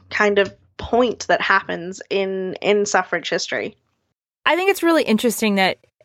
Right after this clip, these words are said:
Speaker 2: when you look in the annals of American history and you talk about, if you talk about the women's movement and you talk about the woman's right to vote and you talk about women's rights,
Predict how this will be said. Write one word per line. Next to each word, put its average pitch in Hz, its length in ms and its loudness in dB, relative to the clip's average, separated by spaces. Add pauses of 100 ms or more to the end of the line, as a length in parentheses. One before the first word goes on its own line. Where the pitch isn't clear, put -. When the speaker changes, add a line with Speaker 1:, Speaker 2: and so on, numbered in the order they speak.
(140)
Speaker 2:
when 240 320 -2
you 240 120 2
look 302 440 0 (260)
in 190 140 -6
the 170 340 -2 (640)
annals 180 400 2
of 170 80 -2
American 160 400 -2
history 139 560 -6
and 175 140 -6
you 185 100 -4
talk 247 300 0
about, 202 360 2 (840)
if 240 160 -4
you 233 80 -4
talk 262 260 0
about 277 200 4
the 190 60 0
women's 175 380 0
movement 127 560 -6
and 170 120 -4
you 180 80 -2
talk - 280 0
about 208 220 2
the 175 80 -4
woman's 175 240 -2
right 156 160 2
to 160 80 -8
vote 131 420 -2
and - 80 -8
you 165 40 -6
talk 190 180 -4
about 196 160 2
women's 165 340 -2
rights, 143 460 -4